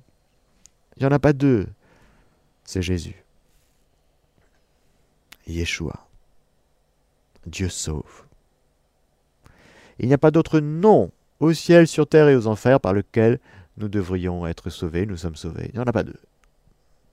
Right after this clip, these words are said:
Personne d'autre que Jésus.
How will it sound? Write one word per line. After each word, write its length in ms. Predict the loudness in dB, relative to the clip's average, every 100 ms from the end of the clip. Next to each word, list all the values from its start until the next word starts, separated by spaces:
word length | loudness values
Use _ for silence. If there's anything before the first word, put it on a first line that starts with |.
| _
Personne 840 | 6 6 4 -4 2 2 2 -4 -2
d'autre 440 | 0 0 -2 -12 _
que 200 | -4 -4
Jésus. 1120 | -6 -2 0 0 -4 -8 -6 -4 -6 -12 -18